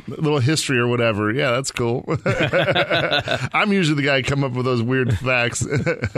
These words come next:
But going back to the, uh, to the investment element of this thing, uh,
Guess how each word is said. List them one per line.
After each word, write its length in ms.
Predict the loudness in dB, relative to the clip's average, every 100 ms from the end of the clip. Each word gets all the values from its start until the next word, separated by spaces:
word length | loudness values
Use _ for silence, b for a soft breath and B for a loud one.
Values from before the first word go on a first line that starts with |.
| -8 -8 -12 -14 -6
But 140 | -4 0
going 240 | 0 2
back 180 | 0 0
to 80 | 0
the, 180 | 0 2
uh, 120 | 0 -4 -6
to 80 | -4
the 120 | 0 2
investment 580 | 2 2 0 0 -2 -2
element 360 | 0 0 0
of 120 | -2 -2
this 200 | -2 -2
thing, 180 | 0 0
uh, 180 | 0